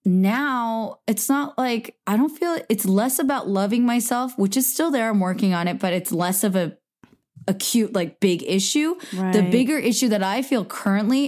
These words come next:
Speaker 1: is, like, a race against time. I
Speaker 2: Mm.
Speaker 1: feel really terrified that, like,
Speaker 2: Yeah,
Speaker 1: um,
Speaker 2: what it,
Speaker 1: to
Speaker 2: what
Speaker 1: be
Speaker 2: it, what, what goes through your mind? Like, what, what do you picture in terms of time? Like, what's the worst case scenario?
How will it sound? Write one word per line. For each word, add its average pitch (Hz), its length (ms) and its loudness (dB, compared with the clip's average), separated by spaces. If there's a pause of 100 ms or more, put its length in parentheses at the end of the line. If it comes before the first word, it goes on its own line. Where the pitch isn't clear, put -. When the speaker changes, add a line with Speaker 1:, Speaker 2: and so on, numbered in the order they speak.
Speaker 1:
is, 185 140 0
like, 196 160 0
a 175 80 0
race 185 280 0
against 156 400 -2
time. - 460 -6 (180)
I 202 40 -2 (280)
Speaker 2:
Mm. 202 160 2
Speaker 1:
feel 247 240 4
really 220 600 2
terrified 180 920 -2 (300)
that, 180 180 -2
like, 175 400 -4 (1040)
Speaker 2:
Yeah, 226 160 4
Speaker 1:
um, 208 60 4
Speaker 2:
what 240 120 4
it, 240 140 4
Speaker 1:
to - 80 4
Speaker 2:
what 202 140 8
Speaker 1:
be 247 60 6
Speaker 2:
it, 190 120 -6 (360)
what, 240 360 0
what 233 500 2
goes 226 220 6
through 226 140 4
your 196 100 6
mind? 170 320 -2
Like, 202 160 0
what, 214 240 2
what 220 160 4
do 220 80 2
you 214 80 4
picture 156 500 -2
in 190 160 0
terms 190 240 2
of 165 100 -2
time? 120 340 -6 (180)
Like, 214 140 2
what's 226 180 4
the 226 100 4
worst 185 240 0
case 196 160 2
scenario? 165 680 -4